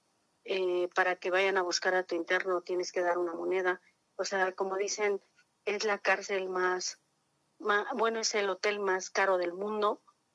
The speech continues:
No lo habíamos vivido y es, es muy difícil, pero estamos en la lucha y hacemos todo lo posible por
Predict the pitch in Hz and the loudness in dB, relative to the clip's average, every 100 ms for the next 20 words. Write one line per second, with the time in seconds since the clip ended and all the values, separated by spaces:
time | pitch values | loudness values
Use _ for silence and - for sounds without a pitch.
0 | _ _ _ _ - 214 208 190 190 185 | _ _ _ _ -4 0 2 4 2 2
1 | 185 170 180 180 190 190 175 165 175 - | -2 -2 -2 0 2 2 0 0 0 0
2 | - 196 202 214 196 180 175 - 170 - | -2 -2 -2 -2 -4 -4 -6 -4 -6 -6
3 | _ _ _ _ _ 190 185 190 175 175 | _ _ _ _ _ -2 0 2 4 4
4 | 175 - 185 190 190 185 175 185 - 220 | 0 0 0 0 -2 -2 -2 -4 0 2
5 | 220 208 175 170 190 185 - 190 185 - | 2 2 2 0 -2 -2 2 2 2 0
6 | 175 - 190 185 175 180 170 | 0 0 0 0 0 -2 -2